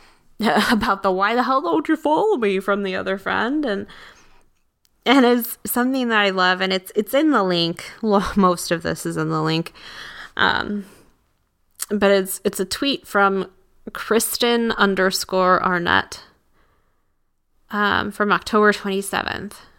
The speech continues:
Overheard the Dunkin' Donuts cashier tell someone, "If you don't like your content, you're not my audience." And now I'm saying that to everyone. And I love that. I absolutely love that.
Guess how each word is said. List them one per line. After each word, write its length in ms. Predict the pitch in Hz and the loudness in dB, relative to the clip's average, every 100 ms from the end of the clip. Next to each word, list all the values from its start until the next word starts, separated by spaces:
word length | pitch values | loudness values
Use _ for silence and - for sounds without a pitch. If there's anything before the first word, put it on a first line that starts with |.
| _ - | _ 0
Overheard 520 | 381 381 349 269 254 | 4 4 4 2 2
the 80 | 233 | 4
Dunkin' 380 | 214 220 214 202 | 4 2 2 0
Donuts 420 | - 190 - - | 0 0 -2 -6
cashier 520 | - 180 - 202 190 | -2 -2 0 0 -2
tell 220 | - 254 | 0 -2
someone, 400 | 247 254 247 233 - - - | 0 0 2 0 -4 -16 -8
"If 160 | 220 294 | -6 0
you 100 | 370 | 2
don't 200 | 440 - | 2 2
like 220 | 302 311 | 0 0
your 120 | 294 | -2
content, 600 | 277 254 262 254 277 277 | 0 0 0 0 0 0
you're 300 | 214 214 294 | 0 2 2
not 180 | 247 247 | 2 2
my 200 | 226 233 | 2 2
audience." 720 | - 202 185 180 - 202 - - - | 2 2 2 -2 -4 -8 -14 -10 -4
And 120 | 254 | 0
now 160 | 392 415 | 2 4
I'm 120 | 311 | 2
saying 380 | - 320 339 330 | 2 4 4 4
that 200 | 359 359 | 2 0
to 200 | 359 277 | -2 -2
everyone. 640 | 262 226 208 - - 226 _ _ _ _ _ _ _ _ _ _ _ _ _ _ | -2 -4 -6 -8 -12 -16 _ _ _ _ _ _ _ _ _ _ _ _ _ _
And 80 | 240 | 2
I 60 | 247 | 4
love 500 | 226 214 208 214 - | 2 2 2 2 -4
that. 300 | 180 - - _ _ _ _ _ _ _ | -12 -12 -14 _ _ _ _ _ _ _
I 140 | 226 220 | -2 2
absolutely 800 | 240 220 208 - 240 214 - 196 | 2 2 0 0 0 0 0 -2
love 260 | 190 190 - | -2 -4 -4
that. 300 | - - | -6 -6